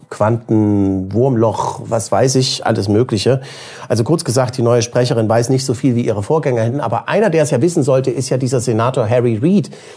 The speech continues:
der derzeit, ähm, in, im Krankenhaus ist. Und, äh, der auch gleich von George Knapp nach einem Kommentar gefragt wurde. Und hier sehen wir mal die Antwort, äh, auf Twitter, die er da gegeben hat. Ähm,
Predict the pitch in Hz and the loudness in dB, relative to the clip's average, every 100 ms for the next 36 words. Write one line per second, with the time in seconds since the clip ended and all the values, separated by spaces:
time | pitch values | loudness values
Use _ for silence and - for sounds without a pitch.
0 | - _ 123 113 120 147 143 113 117 - | -20 _ 0 2 2 2 0 0 0 0
1 | 120 113 113 110 101 110 107 104 101 - | 2 4 4 2 2 2 4 2 2 0
2 | 107 104 127 175 123 98 92 90 - 202 | -4 -2 -2 -2 -2 0 -2 0 0 0
3 | - - - - - - - 123 120 120 | -2 -18 -20 -20 -20 -16 0 2 4 2
4 | - - 110 107 101 - - 123 131 123 | -2 -2 2 2 -2 -6 0 2 2 -2
5 | - 110 117 131 - 107 104 101 104 101 | 0 2 2 0 -2 0 2 0 0 0
6 | 107 123 110 110 101 101 - 123 95 - | 0 2 0 0 -2 -2 0 0 -2 -2
7 | 110 120 - 90 90 101 98 131 151 - | -2 -2 -2 -4 -2 -2 2 2 0 -8
8 | - - 113 113 - 107 107 123 123 104 | -18 -2 0 2 2 2 4 4 4 2
9 | 101 107 90 117 117 113 - - 104 98 | 2 2 2 0 0 -2 -2 -8 0 0
10 | 95 92 - 120 127 139 135 113 - - | 0 -2 0 0 2 2 2 -2 -10 -20
11 | _ _ - - - - 120 113 110 95 | _ _ -20 -16 -8 0 2 4 2 0
12 | 90 117 147 101 113 139 120 - - - | 2 2 4 2 0 0 -4 -6 -16 -20
13 | - - 107 104 107 104 101 | -10 -2 2 4 4 4 2